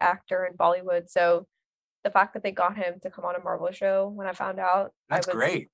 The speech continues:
Speaker 1: over the moon. Um, but yeah, I just
Speaker 2: Uh,
Speaker 1: wanted to throw that out.
Speaker 2: I was about
Speaker 1: There's
Speaker 2: to
Speaker 1: a
Speaker 2: say
Speaker 1: lot
Speaker 2: he's a very good-looking guy.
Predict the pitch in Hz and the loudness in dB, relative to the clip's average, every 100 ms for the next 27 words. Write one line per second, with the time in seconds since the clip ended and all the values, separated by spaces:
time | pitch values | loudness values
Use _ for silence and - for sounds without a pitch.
0 | - 220 220 214 214 208 185 226 311 - | 2 4 4 0 0 -2 -2 -2 0 6
1 | 240 220 185 175 _ _ - 247 185 - | 8 8 6 -2 _ _ 2 6 6 4
2 | _ 220 233 254 269 330 339 247 247 240 | _ 8 8 8 4 4 4 4 6 6
3 | 208 202 202 - 180 220 220 277 - 233 | 6 4 4 4 4 6 6 6 6 4
4 | 226 226 214 208 220 262 294 254 226 220 | 6 6 4 0 2 0 0 -4 -4 -4
5 | 139 131 202 - | -6 0 2 2